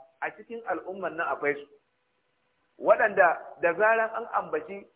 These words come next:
Allah subhanahu wa ta'ala, shikenan sai ka ji kawai abin ga, "الذين إذا ذكر الله وجلت قلوبهم والصابرين على ما أصابهم والمقيم الصلاة ومما رزقناهم ينفقون."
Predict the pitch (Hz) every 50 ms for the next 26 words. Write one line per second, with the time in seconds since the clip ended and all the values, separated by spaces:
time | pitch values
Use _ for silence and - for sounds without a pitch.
0 | _ - 185 202 214 214 202 196 175 151 - 170 165 - 180 185 196 190 180 165
1 | 165 175 170 170 151 160 175 175 175 170 170 165 - - - - - _ _ _
2 | _ _ _ _ _ - - 214 233 226 226 190 175 180 190 208 214 - - -
3 | - - - 208 220 220 - 185 160 170 - 214 208 190 175 170 - - 170 175
4 | 202 185 156 160 156 - - - - - _ _ _ _ - - - - - -
5 | 175 175 175 180 180 220 233 226 185 196 180 190 185 190 220 220 214 196 185 180
6 | 185 202 202 190 175 180 208 202 190 180 175 170 - - 180 170 170 170 185 180
7 | 156 160 165 185 190 165 214 214 220 214 196 180 190 202 196 190 165 165 185 208
8 | 202 190 180 165 165 170 - 170 160 165 185 165 156 185 220 240 220 190 180 -
9 | 220 220 214 196 180 - - 175 170 180 170 - - - - _ _ _ - 156
10 | 170 165 190 208 214 196 180 165 160 156 151 156 160 156 160 170 180 170 151 143
11 | 143 143 139 139 139 139 151 135